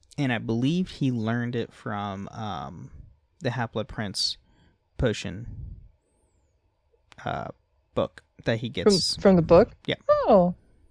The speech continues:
Speaker 2: that's pretty cool. I
Speaker 1: Yep.
Speaker 2: like that. It's a nice, neat little charm for secrets.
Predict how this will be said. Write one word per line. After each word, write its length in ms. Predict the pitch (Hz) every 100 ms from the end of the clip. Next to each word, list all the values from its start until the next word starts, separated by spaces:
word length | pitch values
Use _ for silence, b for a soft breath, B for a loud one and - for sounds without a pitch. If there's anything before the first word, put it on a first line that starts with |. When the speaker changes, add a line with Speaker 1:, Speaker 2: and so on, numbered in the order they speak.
| _ _
Speaker 2:
that's 220 | 165 196
pretty 220 | - 180 165
cool. 340 | 160 151 175 - - _ _ _ _
I 40 | 190
Speaker 1:
Yep. 60 |
Speaker 2:
like 200 | 208 202
that. 300 | 170 165 - - -
It's 80 | 208
a 40 |
nice, 300 | 190 165 - -
neat 260 | 180 -
little 200 | 175 160
charm 360 | 160 - 156 160
for 140 | -
secrets. 640 | - 180 - - 208 -